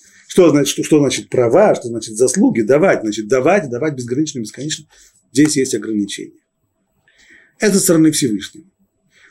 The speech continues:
У человека, когда у человека реализуется это качество, то у него это качество другое. Это богобоязненность. То есть, когда человек ограничивает себя. В отличие от любви, которая является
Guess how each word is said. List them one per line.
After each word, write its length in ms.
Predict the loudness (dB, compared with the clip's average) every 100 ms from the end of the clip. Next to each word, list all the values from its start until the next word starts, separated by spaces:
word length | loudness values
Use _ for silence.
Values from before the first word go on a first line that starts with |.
| -2
У 120 | 0
человека, 1040 | 2 4 4 6 6 4 4 0 -2 -2 -8 _ _ _ _ _ _ _ _ _ _ -4
когда 540 | -2 2 4 4 0
у 80 | -2
человека 500 | 2 4 6 4 4
реализуется 580 | 4 2 4 4 4 0
это 140 | -2
качество, 640 | -6 -8 -8 -12 -12 -16 -16 _ _ _ _ _
то 120 | -2 -2
у 40 |
него 260 | 0 0 0
это 180 | -2
качество 600 | -4 -6 -6 -10 -12 -18 _
другое. 460 | -10 -8 -6 -8 -10
Это 360 | -2 -2 -2 -6 -8 -16 _ _ _ _ _ _ _ -6
богобоязненность. 920 | 0 2 4 2 0 -8 -14 -18 -20 _
То 160 | 2 4
есть, 120 | 2
когда 340 | -4 -2 0
человек 540 | 0 0 2 2 0 -2 -4
ограничивает 840 | 2 4 4 2 0 -4 -10 -12
себя. 300 | -14 -16 -20 -20 _ -20 -10
В 120 | -2
отличие 540 | 0 4 4 4 4 4
от 160 | 4 4
любви, 360 | 2 2 2
которая 380 | 0 -2 0 0
является 600 | 0 0 0 -2 -6 -10